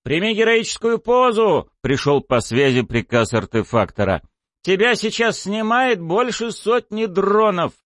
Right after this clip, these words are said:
Я поправил серебряную маску на лице, первая из регалий свиты легендарного критика, и неспешно подчинился.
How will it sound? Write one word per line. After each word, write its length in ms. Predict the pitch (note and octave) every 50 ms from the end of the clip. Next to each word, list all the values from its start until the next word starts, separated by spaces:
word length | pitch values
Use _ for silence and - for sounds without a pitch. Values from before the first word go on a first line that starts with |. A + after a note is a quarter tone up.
| _ _ _ _ _ _ _ _ _ _ _ _
Я 200 | - A#2+ C#3+ D3
поправил 440 | - D3+ D3 B2+ D3 D3+ D3 C#3 B2+
серебряную 600 | - - D3 C3+ C#3+ B2 B2 C3 C3 C3 B2+ B2+
маску 380 | C3 C3+ C3 B2 - - - A#2+
на 100 | B2 A#2+
лице, 500 | A#2+ B2 - - E3 F3 F#3 F#3+ G3 D#3 - _ _ _ _ _ _ _ -
первая 460 | G#2 B2 D3 D#3 D3+ D3 C#3+ C3+ C3
из 140 | A#2 G#2 F#2
регалий 540 | G#2 G2 G#2 F2+ G2 A#2 B2+ B2 A#2+ A#2 G#2+
свиты 500 | - - - F#2 F#2 A2 A#2+ - - G2+
легендарного 840 | G2+ G2 F2 D#2 F#2 F2 F2 E2 G2 G#2 F#2+ F#2 F#2+ G2 F#2+ F#2 F2+
критика, 840 | - - - F#2 A2+ A#2 G2+ - A#2+ A2+ - - A2 G2+ E2+ C#2+ - _ _ _ _ _ _ _ _ -
и 80 | C#3 D3
неспешно 460 | D#3 D3 - - G3 F#3 - F3 -
подчинился. 840 | - - - - - A2 G2 F#2 F2+ E2+ E2 - - - F#2 F2+